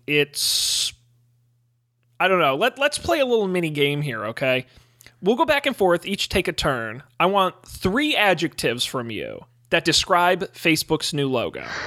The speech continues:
And I'll go first. Um, bland.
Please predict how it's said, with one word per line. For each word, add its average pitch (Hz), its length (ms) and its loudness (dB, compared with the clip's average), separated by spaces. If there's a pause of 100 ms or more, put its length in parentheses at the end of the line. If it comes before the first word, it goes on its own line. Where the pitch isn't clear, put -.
(1080)
And 156 120 2
I'll 147 160 6
go 269 140 2
first. - 680 -4 (1200)
Um, 151 640 0 (2750)
bland. 143 800 -2